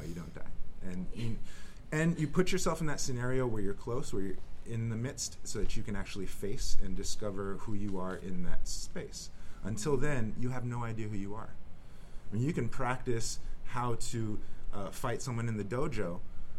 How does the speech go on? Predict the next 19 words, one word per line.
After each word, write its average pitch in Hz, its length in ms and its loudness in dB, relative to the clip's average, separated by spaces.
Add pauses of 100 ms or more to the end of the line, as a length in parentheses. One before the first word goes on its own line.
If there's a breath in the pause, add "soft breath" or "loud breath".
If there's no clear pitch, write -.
(180 loud breath)
but - 120 4
as 104 80 -2
soon 147 320 2
as 135 100 -2
someone 127 340 6
meets - 220 8
you 120 100 -2
on 110 120 -2
the 101 60 2
street, - 420 0
all 117 160 0
your 110 100 4
training 117 400 4
goes 92 180 4
out 92 140 6
the - 60 -2
door, - 280 2 (1300)
right? 73 240 -2 (300)
'Cause - 720 0